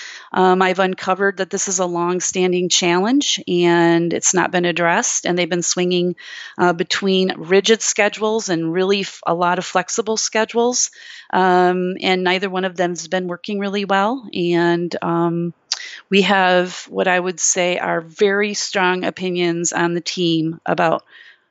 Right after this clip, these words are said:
rigidity or flexibility. So <laughs> it boils down to the fact that we need to have a really good discussion about it. So I'm gonna do a room split. We're gonna see where people sit on it.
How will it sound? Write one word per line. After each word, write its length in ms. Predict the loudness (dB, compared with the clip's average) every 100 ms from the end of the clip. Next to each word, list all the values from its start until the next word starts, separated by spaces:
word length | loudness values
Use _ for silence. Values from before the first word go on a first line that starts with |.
| -6
rigidity 720 | -2 0 0 -2 -2 -2 -2
or 100 | -2
flexibility. 880 | -2 -2 -4 -4 -4 -2 -2 -4 -10 _ _ -20 -18 -18 -10
So 540 | 0 2 4 4 2 -4 -12 -6 0 0 0
<laughs> 580 | -2 -4 -4 -10 -10 0
it 180 | 2 2
boils 460 | 2 2 2 0 0
down 320 | 2 2 -2
to 140 | -6 -10
the 100 | -6
fact 420 | -2 -2 -2 -6
that 340 | -4 -4 -6
we 140 | -8 -6
need 240 | -6 -8
to 80 | -8
have 220 | -6 -4
a 100 | -4
really 280 | -2 -4 -4
good 200 | -4 -4
discussion 560 | -4 -4 -4 -2 -4
about 240 | -2 -2 -2
it. 80 | 0
So 100 | -2
I'm 80 |
gonna 240 | 0 -2 0
do 140 | 0
a 80 | 0
room 240 | 2 0
split. 480 | 0 0 2 2 -2 -10
We're 160 | -8 -6
gonna 160 | -4
see 240 | -4 -4 -2
where 160 | -4
people 280 | -4 -8 -2
sit 300 | -2 2 2
on 260 | 2 2 0
it. 200 | -2